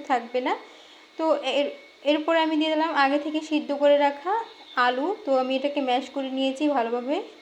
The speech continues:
সিদ্ধ করে তারপরে। তো সেটাকে দিয়ে এই পর্যায়ে চুলার আঁচটাকে একদম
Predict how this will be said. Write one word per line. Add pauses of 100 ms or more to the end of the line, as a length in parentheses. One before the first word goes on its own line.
সিদ্ধ
করে
তারপরে। (440)
তো
সেটাকে
দিয়ে
এই
পর্যায়ে
চুলার
আঁচটাকে (100)
একদম